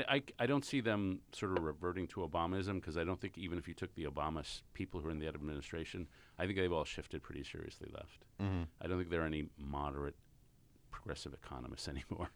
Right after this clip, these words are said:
Speaker 2: Yeah.
Speaker 1: I think they've all gone, um, much more left. But that, but Biden still rallies around the old group, and they become the party of American internationalism. Let's rebuild our alliances. Let's do things, uh, some things I think are needed, I think.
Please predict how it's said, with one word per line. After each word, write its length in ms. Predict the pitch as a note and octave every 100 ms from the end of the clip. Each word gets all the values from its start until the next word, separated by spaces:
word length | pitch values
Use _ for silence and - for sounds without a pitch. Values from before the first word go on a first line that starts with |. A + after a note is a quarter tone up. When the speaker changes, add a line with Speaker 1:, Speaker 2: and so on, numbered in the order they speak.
| -
Speaker 2:
Yeah. 160 | D#2 D2 - E2
Speaker 1:
I 40 |
think 120 | D#2+
they've 180 | D#2+ C#2+
all 180 | C#2+ C#2
gone, 520 | C#2 C2+ C2 C2 - -
um, 240 | B1+ B1+ B1+
much 240 | C2 -
more 140 | - -
left. 340 | B1 - - - - - -
But 300 | D#3 C3+ B2+
that, 160 | G#2 - G2
but 220 | F#2+ E2+
Biden 260 | G2+ F#2+ F2+
still 300 | - F2 D#2+ -
rallies 400 | E2 D2+ D2 D#2
around 220 | C#2 C#2
the 80 | C2
old 160 | C2+
group, 320 | - A2 G#2+ - - - -
and 180 | D#2+ D#2+
they 100 | D#2
become 360 | D2+ - D#2+
the 100 | C#2+
party 500 | - D#2 D2 C#2+ C#2 -
of 460 | C#2+ C#2 D2 C#2 - -
American 420 | D#2 C#2 - C#2+
internationalism. 800 | - C2+ A#1+ - - - - C2+
Let's 220 | C#2+ -
rebuild 260 | C#2 B1+ -
our 100 | A#1
alliances. 840 | B1 D#2 D2+ C2+ - C#2 B1+ - - - - - -
Let's 260 | D3+ -
do 140 | - C3+
things, 260 | C#3+ G#2+
uh, 140 | - G2
some 220 | - A#2+
things 200 | A#2+ G#2+
I 140 | F#2+
think 180 | G2 A#2
are 100 | G2+
needed, 300 | G#2 D#3+ - D2
I 40 |
think. 300 | D2+ D2